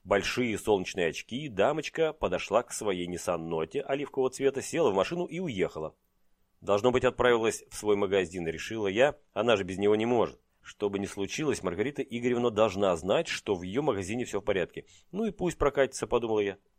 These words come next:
"и займется там делом, а мы будем сидеть здесь и ломать голову, как можно спровоцировать бабушку". Через несколько минут я поняла, как мне нужно действовать. Я вышла из машины и подошла к подъезду. Позвонив в домофон, я даже не успела дождаться ответа.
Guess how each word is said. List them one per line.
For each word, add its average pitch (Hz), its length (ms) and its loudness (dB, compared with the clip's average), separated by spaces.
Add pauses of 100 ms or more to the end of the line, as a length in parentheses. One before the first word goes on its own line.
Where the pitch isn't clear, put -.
(440)
"и 90 60 -10
займется 92 400 -2
там 80 180 -2
делом, 101 380 2 (200)
а 85 180 0
мы 139 120 0
будем 123 200 -2
сидеть 82 320 -6
здесь 110 340 -2
и 110 40 -2
ломать 92 260 2
голову, 120 360 0
как 101 320 -2
можно 98 240 -2
спровоцировать 87 640 -4
бабушку". 73 480 -6 (320)
Через 160 300 0
несколько 190 380 2
минут 156 260 0
я 139 80 2
поняла, 120 340 4
как 143 400 -2
мне 139 140 0
нужно 98 280 0
действовать. 80 440 -6 (200)
Я 120 160 0
вышла 120 220 -2
из 95 100 -2
машины 165 280 -2
и - 20 -4
подошла 113 300 0
к - 80 -20
подъезду. 80 720 -2 (640)
Позвонив 98 500 2
в 73 120 -12
домофон, 87 580 2
я 101 140 2
даже 107 220 0
не 107 120 -2
успела 110 440 -2
дождаться 101 540 0
ответа. 64 420 -10